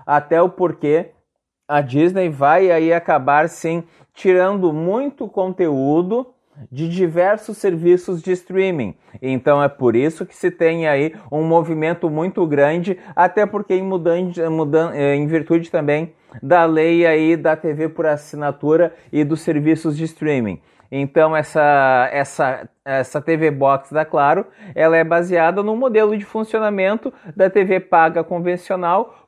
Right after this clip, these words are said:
por conta das imposições, é claro, da lei atual, pelo que dá a entender até aqui, é como um projeto piloto. Mas como vai funcionar? E, eh, a T V Box da Claro, ela será então um novo recurso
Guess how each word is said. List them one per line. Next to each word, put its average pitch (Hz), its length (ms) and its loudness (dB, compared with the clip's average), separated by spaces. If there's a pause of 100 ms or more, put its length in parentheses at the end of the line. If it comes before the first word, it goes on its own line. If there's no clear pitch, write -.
por 262 180 -2
conta 226 380 0
das 220 200 0
imposições, 208 840 -2
é 190 100 0
claro, 185 400 2
da 180 160 2
lei 180 300 2
atual, 180 560 2 (240)
pelo 185 240 -2
que 190 140 -6
dá 165 200 2
a 175 80 0
entender 185 540 0
até 185 260 2
aqui, 185 320 -4 (200)
é 165 160 0
como 190 240 -4
um 202 100 -6
projeto 185 580 0
piloto. 196 720 -2 (260)
Mas 185 360 0
como 277 280 -2
vai 254 140 2
funcionar? 180 840 -2 (300)
E, 180 140 0
eh, 156 760 4
a 185 120 0
T 262 120 -6
V 226 140 -2
Box 175 420 0
da 156 140 -2
Claro, 147 460 2 (240)
ela 175 240 2
será 185 360 2
então 214 400 0
um 262 260 -2
novo 233 360 -2
recurso 220 560 -4